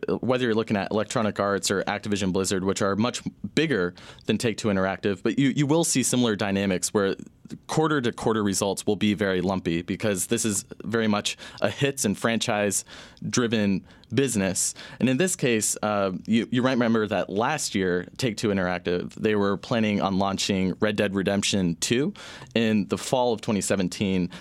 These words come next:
They delayed that to the spring of this year, and then they delayed it again to October this year. So that was a big release, um, that initially would have been, um, you know, lumped into to this quarter's results, but they've kinda continued to push that back.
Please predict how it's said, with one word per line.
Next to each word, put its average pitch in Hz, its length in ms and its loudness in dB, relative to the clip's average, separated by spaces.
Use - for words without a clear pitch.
They 113 120 2
delayed 113 380 2
that 107 280 0
to 95 400 2
the 92 120 -2
spring 139 400 0
of 107 120 0
this 147 240 0
year, 123 240 2
and 107 100 0
then 104 260 0
they 107 140 2
delayed 101 280 0
it 92 100 0
again 107 420 0
to 98 280 0
October 120 480 0
this 87 240 0
year. 92 260 0
So 139 140 0
that 170 120 2
was 156 160 2
a 120 60 2
big 131 320 0
release, 107 720 0
um, 92 340 0
that 110 180 0
initially 117 380 2
would 117 160 0
have 104 80 -4
been, 95 380 0
um, 90 380 -2
you 104 140 0
know, 90 100 -2
lumped 123 300 0
into 110 420 0
to 117 140 -2
this 107 160 0
quarter's 101 380 0
results, 98 460 0
but 95 220 0
they've - 180 0
kinda 143 220 0
continued 117 480 0
to - 60 -12
push 113 240 -2
that 101 200 0
back. 107 380 -4